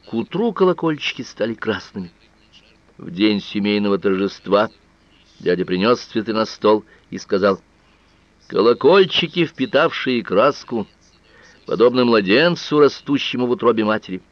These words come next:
Всё, что он вберёт в себя, будучи в её лоне, остаётся в нём до самой смерти. Так этот багрянец останется в цветах, пока они не увянут.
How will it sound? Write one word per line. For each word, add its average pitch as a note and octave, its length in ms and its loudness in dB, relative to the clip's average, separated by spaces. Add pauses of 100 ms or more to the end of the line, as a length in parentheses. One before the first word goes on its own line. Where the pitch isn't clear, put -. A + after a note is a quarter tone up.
(800)
Всё, F#3+ 280 2
что - 200 2
он F3 160 4
вберёт D#3+ 420 2
в - 80 -20
себя, G2+ 400 2
будучи G2 380 -6
в F#2 60 -2
её G2 180 4
лоне, A2 320 4 (580)
остаётся B2 640 0
в D3 40 -4
нём D#3 140 0
до C#3+ 100 4
самой B2+ 300 -2
смерти. - 460 -6 (680)
Так - 180 -6
этот A2 240 2
багрянец A#2 640 2
останется C#3+ 600 0
в - 80 -16
цветах, A#2 420 -2
пока G#2+ 220 -2
они G#2 180 0
не A2 100 -4
увянут. G#2 520 -2